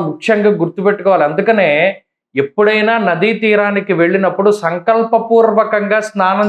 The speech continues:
చేయాలి. అది అఘమర్షణ స్నానం అవుతుందంటే పాపాలని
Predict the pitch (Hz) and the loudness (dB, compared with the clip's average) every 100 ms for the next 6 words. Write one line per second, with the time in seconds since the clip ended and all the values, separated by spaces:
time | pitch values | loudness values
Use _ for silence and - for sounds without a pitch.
0 | 196 185 190 185 156 156 135 139 185 202 | 0 0 2 2 2 0 0 0 0 0
1 | 202 202 202 202 190 180 180 165 160 160 | 0 -2 -2 -4 -2 0 0 -2 -4 -6
2 | 135 135 214 - _ _ - 160 185 226 | -4 -2 -2 -4 _ _ -4 -2 0 2
3 | 220 220 214 | 0 2 0